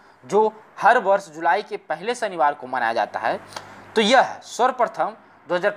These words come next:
पाँच ईस्वी में मनाया गया था, जो कि संयुक्त राष्ट्र के द्वारा यह तत्वा-, तत्वाधान के द्वारा यह मनाया गया था।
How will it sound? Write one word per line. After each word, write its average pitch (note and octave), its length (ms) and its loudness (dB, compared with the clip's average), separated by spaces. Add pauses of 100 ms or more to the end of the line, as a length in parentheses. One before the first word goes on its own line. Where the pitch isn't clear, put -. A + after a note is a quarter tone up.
पाँच A#3+ 320 2 (120)
ईस्वी G#3 320 -6
में G#3 260 -6 (340)
मनाया F3+ 440 4
गया F#3+ 160 2
था, G#3 220 0
जो E3 180 -6
कि G#3+ 260 -12 (280)
संयुक्त G#3 500 -2
राष्ट्र - 380 2
के G3 120 0
द्वारा E3 380 4 (360)
यह G3+ 260 4 (340)
तत्वा-, E3 400 4 (280)
तत्वाधान D#3 560 2
के G3 120 -4
द्वारा D3 260 6
यह G#3+ 260 2 (420)
मनाया D3 400 2
गया F#2+ 200 -12
था। - 180 -20